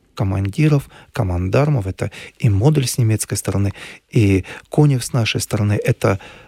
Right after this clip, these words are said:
лучшие силы, по сути дела, с, в начале, первой половине этого всего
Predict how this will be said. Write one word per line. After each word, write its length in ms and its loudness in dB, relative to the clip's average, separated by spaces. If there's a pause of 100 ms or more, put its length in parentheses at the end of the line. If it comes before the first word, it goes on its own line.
(280)
лучшие 460 2
силы, 400 0
по 160 -2
сути 260 -2
дела, 240 2
с, 160 -8 (260)
в 80 -2
начале, 640 0 (380)
первой 260 2
половине 480 -2 (260)
этого 320 2
всего 440 -2